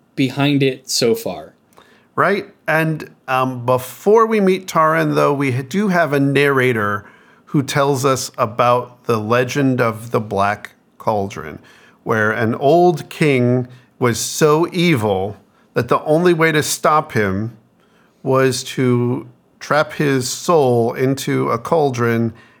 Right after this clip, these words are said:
Speaker 2: and hide that cauldron somewhere.
Speaker 1: Yeah, and that doesn't make sense as the movie goes on. But the opening, it's like this prototype for what later becomes in the Golden Age of Disney,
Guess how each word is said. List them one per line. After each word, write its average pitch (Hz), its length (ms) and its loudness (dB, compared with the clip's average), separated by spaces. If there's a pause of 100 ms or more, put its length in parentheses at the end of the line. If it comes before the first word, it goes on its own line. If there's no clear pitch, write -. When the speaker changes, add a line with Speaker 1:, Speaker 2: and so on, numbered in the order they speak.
(140)
Speaker 2:
and 117 580 0
hide 135 480 -2
that 120 260 -2
cauldron 107 580 -4
somewhere. - 580 -12 (1700)
Speaker 1:
Yeah, 143 420 0
and 143 100 -2
that 156 160 0
doesn't 139 360 -2 (640)
make 135 240 -2
sense 123 340 -4
as 123 60 -10
the 117 80 -2
movie 113 280 -2
goes 110 240 0
on. 101 360 -6 (640)
But 156 160 0
the 175 140 0
opening, 180 500 0
it's 143 180 -2
like 143 220 -2
this - 420 -2 (680)
prototype 135 560 0
for 131 120 0
what 123 120 0
later 123 240 0
becomes 113 540 -4
in 110 80 -2
the 113 60 0
Golden 113 360 0
Age 110 140 -4
of 101 100 -10
Disney, 104 540 -8